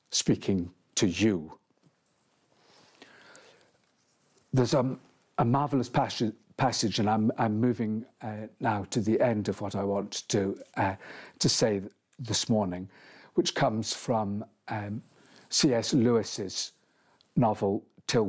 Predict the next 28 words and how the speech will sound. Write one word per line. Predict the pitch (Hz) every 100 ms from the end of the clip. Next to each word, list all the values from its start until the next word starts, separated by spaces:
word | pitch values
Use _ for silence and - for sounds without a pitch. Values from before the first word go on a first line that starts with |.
| 101
We | 95
Have | 98 95
Faces, | - 117 107 - 85 - -
and | 104
it's | 101 127 -
the, | 123 107 104 -
uh, | 110 98 95
it's | - 104
the | - - -
end | 120 104 92 -
of, | 101 90 - _
of, | - - - - - - - _
of | 160 107
that | 101 98
novel. | 107 92 82 87 - _ _ - - - _
Um, | 120 127 185 -
but | 117 - -
it's, | 127 - - - - _ _ _ _ _ -
um, | 120 113 110 - _ _ _ _ _ _ - _ _ _ _
he | -
points | - - 165 175 185 -
to | - -
why | 165 139 139 135
I'm | 135 127 123 117
saying | - - 123 120 117 117 -
that | 117 -
this | - 123 - -
listening | 123 - - 107 90